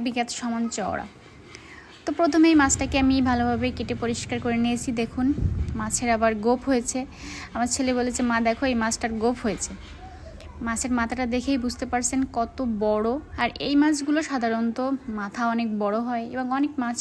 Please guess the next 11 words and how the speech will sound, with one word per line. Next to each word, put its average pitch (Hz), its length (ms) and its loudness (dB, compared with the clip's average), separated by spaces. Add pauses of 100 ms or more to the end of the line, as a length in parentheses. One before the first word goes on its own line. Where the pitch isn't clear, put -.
হয়। 277 140 -4 (840)
তো 269 60 -4 (120)
আমি 269 160 4 (140)
আমার 254 240 4 (140)
পছন্দের 254 400 2 (100)
সাইজ 240 200 4 (100)
অনুযায়ী 247 300 0 (420)
মাছগুলোকে 220 460 -4 (140)
কেটে 247 280 -2
নিয়েছি। 254 240 0 (100)
দেখুন 233 220 -2